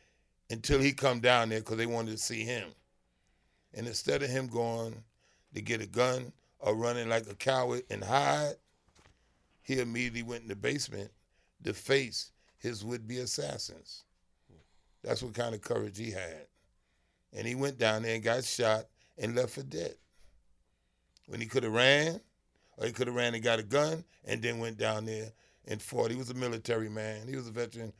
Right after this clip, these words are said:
of the Korean War, and he seen war. He walked on the dead before. You know, he walked over minefields, as he told me. He had all kind of courageous medals from, uh, the Korean War.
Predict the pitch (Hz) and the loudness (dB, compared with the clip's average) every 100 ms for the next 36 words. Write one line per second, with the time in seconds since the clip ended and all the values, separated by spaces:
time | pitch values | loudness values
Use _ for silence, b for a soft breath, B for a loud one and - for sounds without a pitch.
0 | b b - 107 113 113 113 107 104 107 | b b -6 -4 -2 0 0 0 0 0
1 | 110 160 - _ _ _ _ 104 113 123 | 0 -4 -12 _ _ _ _ -10 -8 -6
2 | - 120 113 104 104 113 117 - - 120 | -2 0 0 0 0 0 -4 -10 -12 -4
3 | 131 120 117 113 110 92 107 110 101 101 | 0 0 0 -4 -4 -4 -2 -2 -6 -16
4 | - 101 98 117 _ _ _ _ _ _ | -12 -8 -8 -10 _ _ _ _ _ _
5 | _ _ _ _ _ - 101 110 117 120 | _ _ _ _ _ -14 -8 -4 -4 -2
6 | 120 113 113 113 110 107 104 110 107 101 | -2 0 0 0 0 -2 0 0 0 -2
7 | 113 110 107 107 104 98 110 104 110 117 | -2 0 0 -2 -4 -4 -2 -2 -4 -12
8 | _ b b b b - 120 123 120 120 | _ b b b b -2 2 4 2 2
9 | 135 131 107 - b b b b _ 110 | 0 0 0 -4 b b b b _ -2
10 | 110 117 110 107 98 107 101 104 - 104 | 2 2 0 -6 0 0 0 -6 -6 -6
11 | 101 104 - 95 101 107 107 101 95 92 | -6 -12 -6 -6 -4 -6 -4 -4 -2 -4
12 | 85 - | -6 -8